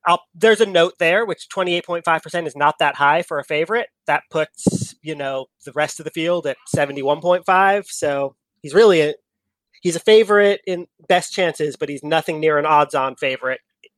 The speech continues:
Wide open tournament, always fun. Next is Alireza Firouzja at twenty point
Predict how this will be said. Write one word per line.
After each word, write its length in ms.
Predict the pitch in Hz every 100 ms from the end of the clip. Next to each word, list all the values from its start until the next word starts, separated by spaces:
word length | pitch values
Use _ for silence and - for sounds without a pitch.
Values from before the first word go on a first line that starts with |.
| _
Wide 260 | 147 147 147
open 220 | 147 131
tournament, 460 | 156 135 139 208 -
always 360 | 147 123 123 -
fun. 320 | 139 151 247 _ _ _ _ _ _ _ _ _ _ _ _ _ _ _ _ _ _
Next 520 | 156 208 - - - - _ _ _
is 260 | 170 151 -
Alireza 400 | 156 147 147 139
Firouzja 400 | 139 151 165 175
at 180 | 185 143
twenty 420 | - 180 185 185
point 340 | 170 - 151